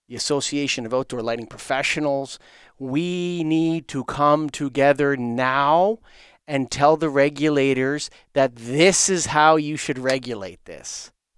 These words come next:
This is how it should be done for landscape lighting. This is how it should be done for outdoor commercial lighting. This is how it should be done for factory lighting.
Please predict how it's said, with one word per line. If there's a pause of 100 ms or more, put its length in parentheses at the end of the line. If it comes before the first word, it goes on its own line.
(240)
This
is
how
it
should
be
done
for
landscape
lighting. (340)
This
is
how
it
should
be
done
for
outdoor
commercial
lighting. (440)
This
is
how
it
should
be
done
for
factory
lighting.